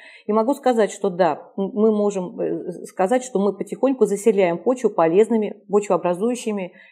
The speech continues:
и, э, значит, э, м, микроорганизмами, ко-, которые обладают еще и функцией повышения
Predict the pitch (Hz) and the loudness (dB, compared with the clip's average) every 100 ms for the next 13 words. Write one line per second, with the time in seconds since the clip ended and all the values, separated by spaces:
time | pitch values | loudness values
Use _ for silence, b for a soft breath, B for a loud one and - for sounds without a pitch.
0 | b 202 175 165 B B - 160 170 175 | b 0 2 0 B B -8 -6 -6 -8
1 | 160 160 160 - 175 165 151 160 156 185 | -4 -4 -4 -8 -10 -10 -10 -12 -12 -8
2 | 190 190 175 175 220 294 214 175 - - | -6 -2 0 2 0 0 -4 -8 -8 -8
3 | 175 233 240 185 180 202 190 190 196 - | -4 0 0 0 0 0 -2 -2 -2 -2
4 | - 277 269 214 202 175 185 226 220 202 | 0 0 0 -2 -2 -2 0 2 2 -4